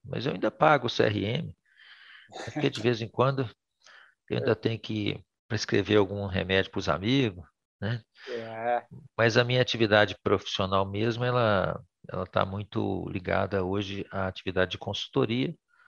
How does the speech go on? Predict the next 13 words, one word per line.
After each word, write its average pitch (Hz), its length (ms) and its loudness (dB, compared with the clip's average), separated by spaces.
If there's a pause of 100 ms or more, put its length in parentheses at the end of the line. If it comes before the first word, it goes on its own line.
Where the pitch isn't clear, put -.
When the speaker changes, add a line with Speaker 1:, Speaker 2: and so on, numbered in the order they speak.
(180)
Speaker 2:
Consultoria. 120 520 -6
Speaker 1:
a, 98 640 2
a 98 140 2
vários 110 380 2
negócios 104 600 4
que - 100 -4
eu 98 60 0
possuo 104 880 -4
hoje, 123 360 -2 (100)
inclusive 90 440 -8
negócios 87 400 -2
imobiliários, 107 800 -2 (1500)
<coughs> - 560 10